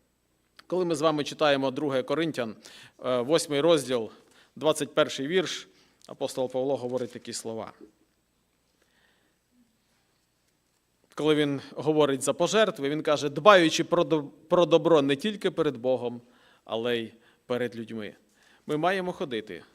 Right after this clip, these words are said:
і перед Богом, і перед людьми. Але в першу чергу наше життя має бути перед нашим Господом.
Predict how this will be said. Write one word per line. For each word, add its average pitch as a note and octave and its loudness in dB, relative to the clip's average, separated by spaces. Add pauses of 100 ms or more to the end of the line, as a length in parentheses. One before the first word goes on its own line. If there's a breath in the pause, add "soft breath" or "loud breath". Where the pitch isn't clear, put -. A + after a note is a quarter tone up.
(420 soft breath)
і F#3+ -6
перед F3+ -4
Богом, G#2+ -6 (560 soft breath)
і D#3 -12
перед C3+ -6
людьми. G2+ -14 (420 soft breath)
Але C3 0
в C3 -10
першу G#3 -2
чергу B2 -2
наше A#2+ -6
життя A2+ -6
має A#2+ -4
бути A#2+ -10 (340 soft breath)
перед A2+ -10
нашим G#2 -10
Господом. G#2 -12